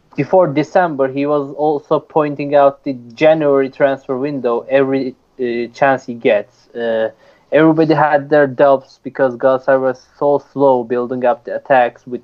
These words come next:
Nzonzi, with Babel, with Nagatomo, and Falcao in front of them was ineffective be-, because of the slow team. And too many slow players end up in the field. Uh, but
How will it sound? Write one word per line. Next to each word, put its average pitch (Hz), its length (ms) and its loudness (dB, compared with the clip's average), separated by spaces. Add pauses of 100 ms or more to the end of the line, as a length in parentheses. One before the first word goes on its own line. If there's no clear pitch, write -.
Nzonzi, 120 680 -2 (100)
with 123 100 -4 (120)
Babel, 117 480 0
with 113 160 -8 (300)
Nagatomo, 120 800 -2 (480)
and 123 180 0
Falcao 127 560 2
in 120 80 -6
front 131 260 -2
of 117 180 -8
them 117 340 -8
was 113 340 -2
ineffective 123 640 -6
be-, - 180 -20
because 117 320 -6
of 117 200 -6
the 117 240 -8
slow 139 460 2
team. 110 460 -10 (380)
And 123 380 0 (680)
too 190 220 0
many 180 240 4
slow 151 420 2 (180)
players 139 300 4
end 131 240 -2
up 131 160 0
in 127 120 -6
the 120 80 -8
field. 127 520 0 (840)
Uh, 120 540 -2 (200)
but 147 180 0